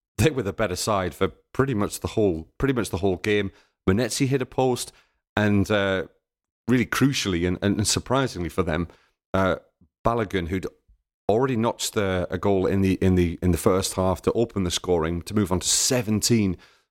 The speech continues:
for the season, got a glorious chance in the, in the closing stages in, in, in added time. Not quite as late as Mohamed Bayo, about ninety plus three, but, uh, when he seemed absolutely destined to score,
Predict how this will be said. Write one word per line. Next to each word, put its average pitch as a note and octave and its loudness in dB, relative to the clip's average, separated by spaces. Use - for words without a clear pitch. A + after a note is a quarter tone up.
for A2 0
the F#2 -4
season, G2 0
got A#2+ 0
a A#2 2
glorious A#2 2
chance E2+ -2
in F#2+ 4
the, F2+ 2
in F#2+ 4
the F2+ 4
closing F#2+ 2
stages E2+ 0
in, E2+ 2
in, G2+ 2
in G2 -2
added F#2 -4
time. F#2 -2
Not C3 -2
quite D3+ -2
as B2 -8
late A#2 2
as F#2+ -4
Mohamed G2+ 0
Bayo, G2 -2
about - 0
ninety F#2+ 0
plus - -2
three, G#2 0
but, G2+ 0
uh, G2+ 2
when A#2+ 4
he B2 4
seemed B2 0
absolutely A2 -6
destined A2+ -2
to G2 2
score, F2+ 0